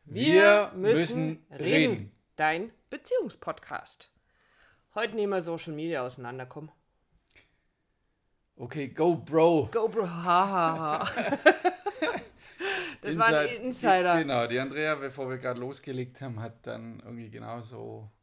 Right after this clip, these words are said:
Speaker 1: uns eben über das Thema unterhalten und die Andrea dann <laughs>
Speaker 2: Wir nehmen jetzt einen Podcast auf, let's
Speaker 1: Go,
Speaker 2: go,
Speaker 1: go,
Speaker 2: Bro.
Speaker 1: Bro. Ah, ja,
Speaker 2: So, jetzt
Speaker 1: ist
Speaker 2: wissen
Speaker 1: so
Speaker 2: auch wieder
Speaker 1: eine
Speaker 2: alle
Speaker 1: Ver-,
Speaker 2: Bescheid und finden es voll lustig.
Speaker 1: Genau, keine Ahnung, was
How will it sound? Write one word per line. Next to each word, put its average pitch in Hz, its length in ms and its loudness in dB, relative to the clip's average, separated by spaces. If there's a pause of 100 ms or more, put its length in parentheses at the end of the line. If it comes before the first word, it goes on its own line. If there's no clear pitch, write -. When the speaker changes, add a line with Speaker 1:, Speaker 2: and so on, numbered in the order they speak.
(280)
Speaker 1:
uns 110 280 -18
eben 113 240 -14
über 123 180 -12
das 127 140 -12
Thema 220 300 4
unterhalten 196 460 0
und 135 220 -6
die 127 100 -6
Andrea 131 240 -6 (100)
dann - 200 -2 (220)
<laughs> - 200 -20
Speaker 2:
Wir 202 120 -4
nehmen 233 180 0
jetzt 240 100 -2
einen 220 80 -12
Podcast 277 400 -2
auf, 214 200 2
let's 185 300 0
Speaker 1:
Go, 160 180 2
Speaker 2:
go, 165 260 2
Speaker 1:
go, 127 60 -8
Speaker 2:
Bro. - 20 -12
Speaker 1:
Bro. 120 640 -2
Ah, 117 120 -6 (220)
ja, 113 160 -6 (140)
Speaker 2:
So, 202 100 -8
jetzt 180 120 -4
Speaker 1:
ist 143 60 -8 (120)
Speaker 2:
wissen 214 80 -4
Speaker 1:
so 190 60 2
Speaker 2:
auch 208 100 2
wieder 175 140 0
Speaker 1:
eine - 0 -
Speaker 2:
alle 185 160 2
Speaker 1:
Ver-, 196 80 0
Speaker 2:
Bescheid 202 260 -2
und 190 100 -6
finden 196 200 -8
es 190 100 -10
voll 196 240 -8
lustig. 175 280 -6
Speaker 1:
Genau, 120 160 -4
keine 123 280 -8
Ahnung, 120 240 -6
was 113 240 -12